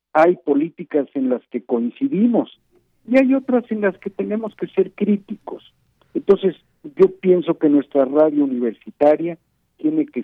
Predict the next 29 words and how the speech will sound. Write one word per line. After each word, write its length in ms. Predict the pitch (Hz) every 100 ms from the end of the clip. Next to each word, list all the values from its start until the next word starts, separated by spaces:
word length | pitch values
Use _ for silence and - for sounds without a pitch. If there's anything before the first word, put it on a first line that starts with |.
| -
ser 240 | 143 147
respetuosa 800 | 120 113 - 143 131 139 151 -
y 80 | 101
crítica 680 | - 120 - - 147 196 220 _ _ _ _ -
y 100 | 160
reconocer 720 | 143 143 139 131 131 165 165
lo 160 | 143 113
que 100 | 117
está 200 | - 143
haciendo 400 | - 147 139 117
bien 220 | 127 135
el 100 | 117
presidente 580 | - 110 113 120 135 127
de 60 |
la 80 | 110
República 680 | 104 - 151 170 175 202 - _ -
y 420 | 208 214 220 220
hacerle 460 | 208 208 240 247 226
nuestras 380 | 202 - 180 170
observaciones 720 | 139 160 143 143 185 175 170
en 80 | 151
lo 120 | 135
que 60 | 120 _
consideramos 800 | - 117 - 117 120 135 143 131 _ _ _ _ -
que 140 | 113
no 420 | 117 123 131 131
es 200 | 123 123 -
lo 180 | - 117
mejor. 540 | 135 147 - 208 214